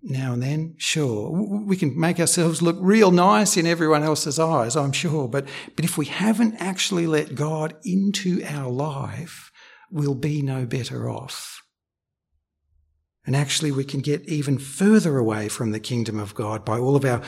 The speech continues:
religious effort, while we keep on that cycle of,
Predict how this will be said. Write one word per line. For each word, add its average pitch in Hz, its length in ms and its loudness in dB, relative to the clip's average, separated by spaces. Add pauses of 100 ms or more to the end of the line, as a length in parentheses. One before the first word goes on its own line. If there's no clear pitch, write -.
(140)
religious 143 500 2
effort, 135 480 -6 (320)
while 131 260 0
we 123 120 0
keep 180 260 4
on 151 160 8
that 120 240 4 (160)
cycle 143 640 2
of, 101 160 -6